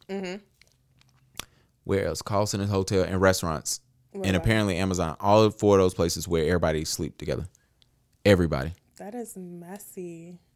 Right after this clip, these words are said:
Speaker 2: You never worked in any of those type of places?
Speaker 1: Mm-mm.
Speaker 2: Oh, see? That's what, that's where you go. You wanna get some ass? Go work at a hotel, a call center, or Amazon, apparently.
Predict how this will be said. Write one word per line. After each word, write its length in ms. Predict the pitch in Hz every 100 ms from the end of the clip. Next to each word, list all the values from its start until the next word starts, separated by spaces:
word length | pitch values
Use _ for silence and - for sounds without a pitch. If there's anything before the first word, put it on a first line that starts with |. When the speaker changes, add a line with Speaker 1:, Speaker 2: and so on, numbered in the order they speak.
| -
Speaker 2:
You 100 | 113
never 160 | 139
worked 220 | 143 147 143
in 160 | 143
any 160 | 147 151
of 60 | 147
those 160 | 143
type 160 | 156 151
of 60 |
places? 400 | 156 160 170 170 _ _ _ _ _ _ _ _ _ _ _ _ _
Speaker 1:
Mm-mm. 680 | 196 190 190 185 185 190 196 _ _
Speaker 2:
Oh, 220 | 76 67 82 -
see? 320 | - 67 101 - _ _
That's 240 | - 76 -
what, 200 | 82 101 - - -
that's 220 | - -
where 80 | -
you 80 | 107
go. 320 | 156 190 160 - _ _ _ _
You 120 | 107
wanna 160 | 127 131
get 120 | 139
some 160 | 143
ass? 280 | 151 165 165
Go 160 | - 120
work 200 | 123 123
at 60 |
a 60 | 110
hotel, 540 | 127 135 143 135 127 127 - _
a 60 | 117
call 240 | 131 120
center, 340 | 117 117 110 104 -
or 140 | - 98
Amazon, 340 | 98 90 85
apparently. 380 | 82 90 76